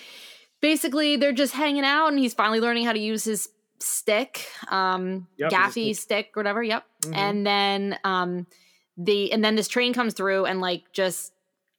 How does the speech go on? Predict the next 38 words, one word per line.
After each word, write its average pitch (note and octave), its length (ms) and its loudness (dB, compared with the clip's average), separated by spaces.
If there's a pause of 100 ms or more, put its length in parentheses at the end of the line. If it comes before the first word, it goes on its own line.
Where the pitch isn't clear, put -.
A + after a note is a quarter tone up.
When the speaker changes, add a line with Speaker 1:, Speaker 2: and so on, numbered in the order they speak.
(280)
Speaker 1:
just G3 240 -2
murders, F#3+ 640 0 (180)
<laughs> - 180 -10
Speaker 2:
Well, D#3+ 160 2 (240)
Speaker 1:
murders F4+ 500 4
the G4 200 4
people E4+ 460 0
that - 200 2
he's C4 160 -6
with. A3+ 240 -4 (480)
Speaker 2:
let's F#3+ 280 0
take A3+ 240 2
a A3+ 80 2
step F3 380 -4
back. C#3 420 -2 (140)
Uh, B2 280 -6 (140)
oh, G#3 180 6
oh, F#3 180 4
yes, D3 380 2
the D#3 80 2
first G3 300 0
time C3+ 180 -2
the A#2 60 -4
train G#2+ 260 -12
comes G#2 220 -20
through. - 240 -16
Speaker 1:
Yeah, G#3+ 280 4
Speaker 2:
Yeah, - 20 4 (140)
yeah, - 60 -
Speaker 1:
this, C4 140 2
Speaker 2:
yeah, C#4+ 60 6
Speaker 1:
uh, A3+ 60 4
Speaker 2:
yeah. - 40 -2
Speaker 1:
this, A#3+ 160 2
this A#3+ 240 0
is A#3 140 0
what G#3 120 2
it G3+ 160 0